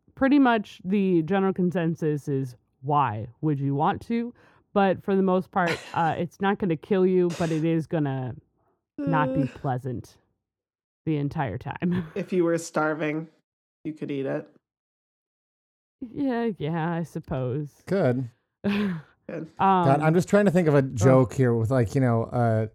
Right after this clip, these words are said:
Speaker 3: comparing it to a certain restaurant. Like, you can eat everything there, but it's edi-, technically edible. If you're starving, you could eat it. But I, I figure any restaurant I would name,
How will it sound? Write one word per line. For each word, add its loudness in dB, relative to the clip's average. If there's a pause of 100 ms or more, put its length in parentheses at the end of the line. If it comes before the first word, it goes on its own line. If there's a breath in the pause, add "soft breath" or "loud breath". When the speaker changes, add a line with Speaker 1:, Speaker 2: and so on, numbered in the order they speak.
(260)
Speaker 3:
comparing 0
it 0
to 2
a 4
certain -2
restaurant. -2 (120)
Like, -4
you -2
can 0
eat 0
everything 0
there, 0
but -2 (1160)
it's -8
edi-, 2
technically 2
edible. 2
If -2
you're 0
starving, 0
you -2
could -4
eat -2
it. -4
But -6
I, -4
I 0
figure -2
any 2
restaurant 2
I 0
would 2
name, 2